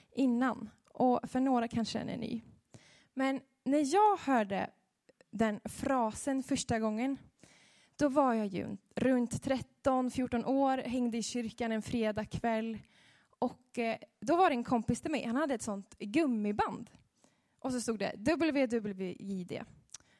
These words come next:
Och då frågade jag honom så här, "Alltså, vad, vad betyder det där? Eh, vad står det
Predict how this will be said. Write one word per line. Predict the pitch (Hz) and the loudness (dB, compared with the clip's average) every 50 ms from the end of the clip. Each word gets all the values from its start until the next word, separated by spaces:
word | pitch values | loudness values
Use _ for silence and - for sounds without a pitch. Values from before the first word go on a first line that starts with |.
| _ _ _ | _ _ _
Och | - 285 | -4 -2
då | 269 294 | -2 -2
frågade | - - 285 285 240 214 202 | -2 -2 -2 -2 -2 -2 -2
jag | 190 | -4
honom | 208 208 190 - 220 | -4 -4 -6 -6 -6
så | - 208 | -4 -4
här, | 160 - - - - | -4 -4 -6 -8 -6
"Alltså, | 269 262 - 294 269 254 247 240 | -6 -4 0 2 2 2 2 0
vad, | 202 240 254 302 302 294 285 277 262 262 226 226 | -2 -2 0 2 2 2 0 -2 -4 -6 -10 -4
vad | 240 254 294 285 269 254 226 | 0 0 2 2 0 0 -2
betyder | 254 247 - 262 254 214 233 233 | -4 -4 -2 -2 0 0 2 2
det | 240 | 2
där? | 233 311 269 - 233 226 - _ _ _ _ _ _ _ _ _ _ _ _ _ _ | 2 0 -2 -2 -6 -8 -12 _ _ _ _ _ _ _ _ _ _ _ _ _ _
Eh, | - 247 233 226 233 233 | -6 -4 -4 -4 -2 0
vad | 247 233 220 | 0 0 0
står | - - 247 226 | 0 -2 -2 0
det | 233 254 240 | 0 0 -2